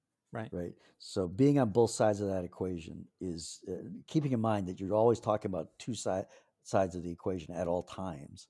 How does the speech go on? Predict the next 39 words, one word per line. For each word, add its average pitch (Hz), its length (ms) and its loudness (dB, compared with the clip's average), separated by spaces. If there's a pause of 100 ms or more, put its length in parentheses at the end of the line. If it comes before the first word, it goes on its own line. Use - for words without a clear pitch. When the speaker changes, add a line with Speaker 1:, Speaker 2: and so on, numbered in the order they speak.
(140)
Speaker 2:
right? 82 260 -8 (840)
That's 110 220 2
a 113 40 -6
really 90 200 -2
valuable 85 540 -6
thing. 82 360 -10 (200)
That's - 240 -6 (180)
for, - 360 -8
that 101 120 0
I 92 100 2
keep 87 240 -12
in 78 100 -14
mind 80 240 -14
a 78 40 -12
lot. 76 280 -12 (640)
Speaker 1:
I 139 100 -2
hadn't, 120 360 0
th-, 117 120 -2
I - 20 -6
hadn't, 113 340 -4
I, 131 160 -4 (160)
I've 143 180 2
always 147 300 2
known 120 340 -2
that, 98 300 -10
but 107 100 -12
I 104 100 -8
hadn't 101 340 -8
thought 104 180 -8
of 98 80 -12
it 113 120 -16
quite 104 220 -10
as 98 100 -10
concisely 107 720 -12
as 98 160 -14
that, 107 280 -12
that 113 140 -16
thinking 107 360 -10
of 98 180 -10